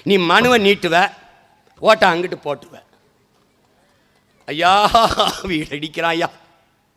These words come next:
நிலத்தை எடுக்கிறான் ஐயா, ஐயா ரோட போடுறான் ஐயா", அதை வாங்கி வாங்கி நானும் என்ன பண்றது? இந்த ஆத்தாளப்பனுக்கு பிள்ளையா பிறந்ததுக்கே. இப்போதைக்கு இது, இந்த சாதி வாரி கணக்கெடுப்பும் சமூக நீதியும் நீ எழுதி வச்சுக்கடா.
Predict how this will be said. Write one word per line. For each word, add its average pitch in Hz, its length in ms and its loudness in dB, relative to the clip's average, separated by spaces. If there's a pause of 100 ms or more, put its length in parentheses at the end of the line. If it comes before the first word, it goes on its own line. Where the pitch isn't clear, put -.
(400)
நிலத்தை 160 420 -2
எடுக்கிறான் 160 240 -4
ஐயா, 180 320 0
ஐயா 147 340 -2
ரோட 165 380 -4
போடுறான் 170 200 -6
ஐயா", 180 240 -8 (340)
அதை 175 180 0
வாங்கி 185 260 2
வாங்கி 185 220 2
நானும் 165 380 0 (1300)
என்ன 117 240 -6
பண்றது? 165 280 -2
இந்த 143 240 -4
ஆத்தாளப்பனுக்கு 156 580 -2
பிள்ளையா 151 300 -2
பிறந்ததுக்கே. 143 540 -8 (380)
இப்போதைக்கு 185 520 4
இது, 185 480 -2
இந்த 170 160 -8
சாதி 190 360 -2
வாரி 180 220 0
கணக்கெடுப்பும் 175 640 -6
சமூக 165 320 -2
நீதியும் 139 320 -4
நீ 180 200 0
எழுதி 262 340 2
வச்சுக்கடா. 220 400 -2